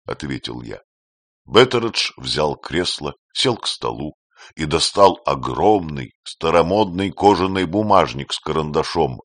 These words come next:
таких же размеров, как очки. Надев очки, он развернул бумажник на белой странице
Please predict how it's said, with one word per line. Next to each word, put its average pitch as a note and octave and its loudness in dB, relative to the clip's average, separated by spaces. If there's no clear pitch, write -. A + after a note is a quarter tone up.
таких E2+ -2
же C#2+ 0
размеров, D2+ 0
как E2 0
очки. - -6
Надев D#2+ 2
очки, - -8
он D3 0
развернул B2 0
бумажник E2+ 0
на D#2+ -4
белой D2+ -2
странице C2+ -8